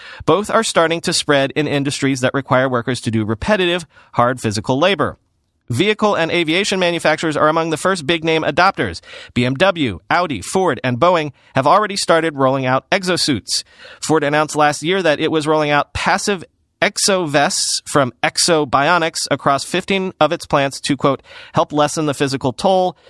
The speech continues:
that their job takes on a worker's body when they're asked to do overhead work," according to Ford. The suit supports the employees' arms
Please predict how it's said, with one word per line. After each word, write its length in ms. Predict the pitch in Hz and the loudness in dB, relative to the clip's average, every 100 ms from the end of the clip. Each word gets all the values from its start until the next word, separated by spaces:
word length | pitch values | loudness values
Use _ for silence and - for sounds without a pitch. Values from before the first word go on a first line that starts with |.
| - | -6
that 320 | - 139 135 _ | 0 2 0 _
their 280 | 117 131 131 | -2 0 0
job 380 | 120 120 123 113 | 0 2 2 0
takes 280 | 139 120 - | -4 -4 -2
on 180 | 127 117 | -2 0
a 140 | 113 107 | -2 -2
worker's 320 | 107 120 113 | -2 -4 0
body 420 | 165 165 117 98 - - - - - - | 2 2 -2 -8 -14 -20 -20 -20 -20 -4
when 240 | 117 110 | -2 0
they're 220 | 110 113 | 0 0
asked 260 | 104 104 - | 0 -2 -2
to 100 | 117 | -2
do 280 | 117 113 - _ | 0 -2 -4 _
overhead 380 | 202 226 175 147 | 0 0 0 0
work," 440 | 139 104 - - - | 0 -2 -8 -20 -6
according 360 | 123 139 113 104 | -2 0 -2 -4
to 100 | 107 | -4
Ford. 340 | 120 98 85 - _ _ _ _ 113 | -2 -4 -6 -12 _ _ _ _ -2
The 280 | 131 127 - | 0 -2 -2
suit 380 | - 196 196 - - | 0 0 -2 -6 0
supports 520 | 175 - 180 175 - | 0 2 0 0 -4
the 220 | 143 151 143 | 0 0 0
employees' 460 | 139 165 151 143 160 | -2 0 0 0 2
arms 380 | 170 165 165 | 4 2 -2